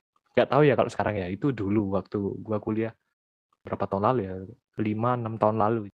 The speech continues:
Nggak tahu kalau sekarang udah dibenahi ya. Dan juga yang kedua, sekarang kan lagi pandemi ya. Nah, mungkin kalau yang waktu itu lu nggak ada ospek untuk, sorry, lu nggak ada tur waktu ospek itu karena mungkin virtual kan,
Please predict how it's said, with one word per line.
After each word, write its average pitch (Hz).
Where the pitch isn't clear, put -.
Nggak 98
tahu 135
kalau 117
sekarang 110
udah 117
dibenahi 107
ya. 90
Dan 104
juga 113
yang 123
kedua, 110
sekarang 131
kan 147
lagi 110
pandemi 104
ya. 95
Nah, 113
mungkin 139
kalau 123
yang 120
waktu 117
itu 120
lu 123
nggak 104
ada 98
ospek -
untuk, 110
sorry, 104
lu 131
nggak 113
ada 113
tur 127
waktu 120
ospek -
itu 123
karena 104
mungkin 104
virtual 107
kan, 110